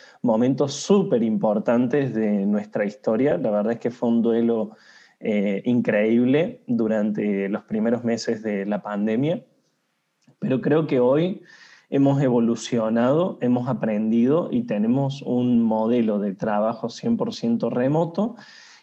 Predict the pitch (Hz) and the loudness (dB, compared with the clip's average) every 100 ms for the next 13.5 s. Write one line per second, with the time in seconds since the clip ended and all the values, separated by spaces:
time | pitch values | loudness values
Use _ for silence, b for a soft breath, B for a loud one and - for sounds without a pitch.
0 | _ - 131 139 185 190 127 117 113 107 | _ -2 2 2 2 -2 -2 0 0 0
1 | 104 104 101 98 101 104 - 143 - 131 | 0 0 -2 -2 -4 -6 -8 -14 -4 -2
2 | 123 - 127 131 135 139 120 113 107 - | -2 0 2 2 2 0 0 0 -2 -2
3 | 110 104 - 110 104 104 98 - _ 139 | -4 -4 -4 -2 0 -2 -4 -10 _ 0
4 | 139 139 131 117 110 123 135 113 107 - | 2 2 2 2 2 0 0 -2 -6 -4
5 | 113 110 110 107 110 131 151 156 165 165 | -2 0 0 0 2 2 2 2 2 0
6 | 170 175 - 113 110 104 104 101 98 98 | -2 -4 -2 -2 0 0 0 -2 -2 -4
7 | 98 98 - 117 104 107 120 135 139 147 | -6 -10 -8 -4 -2 0 2 2 2 2
8 | 143 139 147 _ _ - 139 110 104 104 | 2 0 -4 _ _ -20 -10 -4 -2 0
9 | 107 117 - 131 135 131 131 - - 104 | 0 0 0 2 2 2 -2 -6 -4 -4
10 | 107 123 123 123 120 123 123 B B B | 0 2 2 2 0 -2 -6 B B B
11 | B B - 127 110 104 104 101 92 95 | B B -4 0 2 2 0 -2 -6 -10
12 | - 135 120 104 117 120 117 - 117 - | -4 0 0 0 0 0 0 0 -2 0
13 | 147 170 131 131 | 2 4 2 2